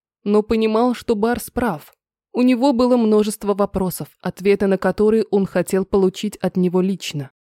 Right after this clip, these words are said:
Поэтому, бросив взгляд на своих людей, он ответил: «Думаю, ты прав.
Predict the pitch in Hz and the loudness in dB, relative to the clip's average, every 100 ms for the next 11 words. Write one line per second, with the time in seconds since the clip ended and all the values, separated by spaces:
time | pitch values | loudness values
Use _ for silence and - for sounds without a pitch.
0 | _ _ _ _ _ 170 185 208 208 196 | _ _ _ _ _ -2 0 2 2 2
1 | 196 220 220 180 175 180 190 185 170 - | 2 2 -2 -8 -4 0 0 0 -4 -2
2 | 170 165 170 160 190 214 196 190 185 - | -2 -2 -2 0 0 0 -2 0 -2 -2
3 | 156 - 143 - _ _ _ _ _ _ | -4 -4 -12 -14 _ _ _ _ _ _
4 | - 180 180 240 240 226 233 - 175 139 | -6 -2 2 4 4 4 2 0 0 0
5 | - | -10